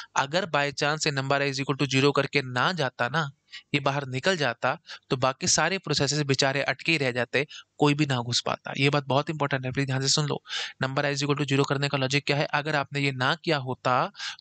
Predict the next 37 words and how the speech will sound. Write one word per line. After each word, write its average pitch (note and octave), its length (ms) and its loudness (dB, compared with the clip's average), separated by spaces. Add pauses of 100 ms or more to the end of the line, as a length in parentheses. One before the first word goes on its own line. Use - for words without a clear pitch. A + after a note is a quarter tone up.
तो D#3+ 60 2
जो D3 200 4
प्रोसेस D3 360 2 (120)
पी D#3 140 4
वन E3 160 0
को D#3+ 120 -2
हमने C#3+ 260 -2
टिकट C#3+ 300 -4
नंबर C3+ 200 0
वन D3 180 -2
दिया C3 180 2
हुआ B2 120 4
था, C#3 260 -2 (360)
बाकी D3+ 320 0
सब F3+ 440 2
के F#3+ 120 4
लिए D#3 160 0
ये D#3 140 2
पत्थर D3 520 0
एक C#3 200 -2
रोड़ा C#3 300 4
बन C3+ 140 -6
के C#3 120 0
खड़ा C3+ 240 0
हुआ C3+ 180 2
था, B2+ 160 -4
बाकी B2 300 0
सब E3+ 260 4 (120)
इसी E3+ 240 2
के E3+ 80 -6
चक्कर D3+ 360 -2
में D3 100 -2 (100)
फंसे C#3+ 200 2
हुए C3+ 140 0
थे C3+ 140 -2
यहाँ B2+ 220 -4
पे। - 120 -4